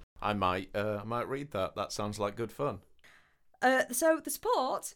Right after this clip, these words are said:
Speaker 2: I've written down support. Radioactive clothes and usage of radiation detectors whilst they're on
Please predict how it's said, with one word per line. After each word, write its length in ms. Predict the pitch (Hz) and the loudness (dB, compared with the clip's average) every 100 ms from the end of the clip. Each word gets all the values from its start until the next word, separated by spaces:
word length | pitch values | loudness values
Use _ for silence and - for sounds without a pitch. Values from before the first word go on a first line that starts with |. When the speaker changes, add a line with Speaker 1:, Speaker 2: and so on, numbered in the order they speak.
| - | -2
Speaker 2:
I've 160 | 190 214 | 0 2
written 220 | 262 220 | 0 2
down 360 | 233 190 160 151 | 2 2 -2 -6
support. 580 | - - 151 135 - - _ _ _ _ _ _ _ _ _ 220 | -10 -6 -6 -6 -10 -16 _ _ _ _ _ _ _ _ _ 4
Radioactive 760 | 302 381 392 359 - 349 294 | 4 4 2 0 -2 -6 -6
clothes 580 | - 190 165 202 - - 240 | -4 -2 -2 -4 -4 -4 -2
and 180 | 208 | -2
usage 420 | 214 277 320 294 - | -4 -6 -4 -6 -6
of 160 | 226 247 | -4 -2
radiation 640 | 254 254 247 240 - 208 | -2 0 -2 -2 -6 -8
detectors 880 | - - 196 - - - - 208 - | -8 -6 -6 -6 -12 -14 -12 -12 -8
whilst 300 | 196 196 - | -6 -8 -6
they're 240 | 202 196 - | -4 -4 -4
on 320 | 196 190 | -6 -4